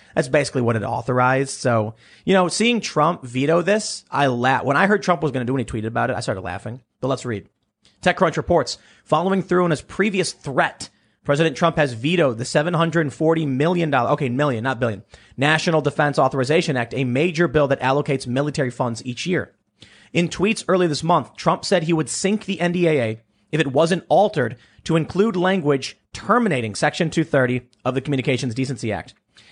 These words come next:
an essential and previously obscure internet law that the president has had in his crosshairs for the better part of a year. Quote, "Your failure to terminate the very dangerous national security risk of Section two thirty will make our intelligence virtually impossible to conduct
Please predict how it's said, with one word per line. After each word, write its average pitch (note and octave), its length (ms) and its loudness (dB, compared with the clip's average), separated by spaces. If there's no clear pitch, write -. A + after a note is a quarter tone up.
an D#3 100 2
essential A3+ 720 0
and F#3+ 200 2
previously C4 460 0
obscure F#3 600 0
internet A2+ 260 -4
law G#2+ 300 -2
that - 80 -6
the - 80 -6
president E3+ 340 2
has D#3+ 140 -2
had C#3+ 220 0
in B2+ 120 -6
his A#2+ 220 -6
crosshairs E3+ 480 0
for C#3+ 80 -8
the A#2+ 80 -8
better A2+ 120 -2
part A2+ 180 -6
of A2 60 -12
a A#2 40 -6
year. B2+ 280 -2
Quote, - 400 0
"Your E3+ 160 4
failure A3+ 480 2
to G#3 120 0
terminate G3+ 460 0
the C3 100 -2
very D#3 300 0
dangerous E3 580 -2
national D#3 560 -2
security F3+ 520 -2
risk A#2 360 -4
of D#3 160 0
Section F3+ 400 0
two F#3+ 180 0
thirty D3 340 0
will D3 180 2
make D#3 280 0
our D#3+ 160 2
intelligence E3+ 640 0
virtually F#3+ 600 -2
impossible F#3+ 640 0
to G#3 140 -2
conduct C#3 460 -2